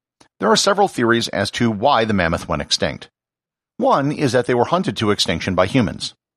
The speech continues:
There certainly might be some truth to this. However, we know that mammoths were on some islands in the Arctic with few or no humans, and those populations also went extinct.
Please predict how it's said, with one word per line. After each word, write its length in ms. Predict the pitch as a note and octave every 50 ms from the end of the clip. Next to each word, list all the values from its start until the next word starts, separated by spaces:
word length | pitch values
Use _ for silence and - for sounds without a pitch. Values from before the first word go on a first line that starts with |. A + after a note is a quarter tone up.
| _ _ -
There 140 | A#2 B2
certainly 320 | - - G#3 C4 B3+ C3+ B2
might 180 | A#2+ A#2+ A2
be 120 | - A#2+ A2
some 160 | - C3 A#2+
truth 240 | - - - - -
to 80 | - -
this. 280 | - - - - - - _ _ _ -
However, 340 | - G3+ G#3 E3+ D#3 C#3+ -
we 200 | A#2+ B2+ B2+ B2
know 200 | B2+ E3+ G#3 A3
that 160 | G3+ C#3+ A2
mammoths 500 | A2+ A2+ C3 D#3 D3 A#2+ A2 G#2 - -
were 140 | G#2+ G#2+ G2
on 140 | F#2 G2 F#2
some 280 | - - C3 C3+ D3 -
islands 420 | - G#2 G#2 A2+ B2+ A#2+ A2 F#2+
in 80 | G#2 G2
the 100 | F#2+ -
Arctic 360 | - G#2 G2+ - F2 C#2+ - -
with 120 | G#2+ F#2+
few 240 | - - A2 A2+ G#2+
or 140 | F#2+ F#2 F2
no 220 | F2 A#2 F3 A3
humans, 460 | F3 - G2+ E2 D2 D2 E2 E2 - - - - - - - _
and 160 | B2+ B2+ G#2+
those 200 | B2 D3+ F#3+ -
populations 680 | - - F#2 F2 - G2+ D#2+ D2 D2 - F#2+ F#2+ -
also 240 | B2+ A#2+ A2 - F2
went 180 | D2 C#2 - -
extinct. 440 | - - - - A1+ - - -